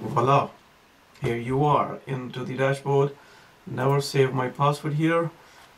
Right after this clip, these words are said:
So, uh, this is a way that you can just, you can get, uh, rid of the problem which you face in, uh, in, into the, into the local environment, uh, development. Uh, so I, I hope this video is, uh, help.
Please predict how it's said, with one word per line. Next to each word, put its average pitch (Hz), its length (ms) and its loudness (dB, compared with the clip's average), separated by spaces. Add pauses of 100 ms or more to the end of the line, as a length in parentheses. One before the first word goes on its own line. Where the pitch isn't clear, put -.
(180)
So, 120 460 -2 (260)
uh, 135 200 4
this 139 180 -2
is 135 60 0
a 139 80 4
way 135 200 6
that 127 240 -2
you 131 80 -4
can 127 240 -2
just, 123 320 -6 (220)
you 139 220 4
can 135 220 0
get, 135 240 0 (140)
uh, 127 240 0
rid 135 180 2
of 127 160 0
the 143 80 -4
problem 131 460 2
which 139 200 -4
you 135 240 0
face 135 540 0
in, 135 400 2 (240)
uh, 127 300 0 (160)
in, 135 140 2 (100)
into 135 240 2
the, 127 180 0
into 117 160 -2
the 131 120 4
local 131 400 2
environment, 139 640 2
uh, 135 240 2
development. 160 500 2 (1300)
Uh, 131 180 0 (320)
so - 160 -2
I, 131 320 2
I 131 220 2
hope 143 260 0
this 135 160 -2
video 139 380 4
is, 135 320 0
uh, 131 320 2
help. 185 340 2